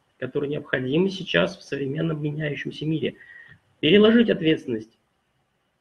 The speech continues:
а, суметь людям помочь осознать, а, их персональную ответственность за работу команды,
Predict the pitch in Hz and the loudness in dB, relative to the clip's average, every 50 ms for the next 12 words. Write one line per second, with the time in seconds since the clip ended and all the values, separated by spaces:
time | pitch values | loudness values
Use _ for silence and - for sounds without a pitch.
0 | _ _ - - 127 120 113 113 110 107 104 104 - - - - 175 196 202 196 | _ _ -12 -10 -8 -8 -8 -8 -8 -8 -10 -12 -14 -10 -4 -2 0 2 4 4
1 | 180 - - 160 180 196 208 175 180 170 160 - - 156 147 160 170 175 185 226 | 2 2 0 -2 -2 -2 0 0 -2 -2 -2 -4 -4 -4 -4 -2 -2 0 0 0
2 | 214 196 202 - - - _ - 151 147 147 - 170 156 143 139 143 151 180 190 | 0 0 -4 -8 -12 -14 _ -8 -8 -6 -6 -6 -6 -6 -6 -6 -4 -2 -2 -2
3 | 190 - - _ _ _ _ _ _ _ _ _ - 143 135 135 135 131 131 131 | -2 -4 -10 _ _ _ _ _ _ _ _ _ -10 -8 -8 -6 -6 -4 -4 -4
4 | 127 113 95 - - - - - - - - - _ _ _ _ - - _ - | -4 -6 -6 -8 -10 -12 -14 -16 -20 -20 -20 -20 _ _ _ _ -20 -20 _ -14
5 | 185 180 - 202 202 - 180 165 175 185 - 185 160 151 147 - 151 147 143 139 | -12 -6 -4 -4 -2 -2 -2 -2 -2 -2 -4 -4 -6 -8 -8 -6 -8 -6 -6 -4
6 | 139 131 123 120 117 - _ - 113 110 - - - - | -6 -6 -6 -8 -10 -10 _ -10 -10 -10 -12 -14 -16 -20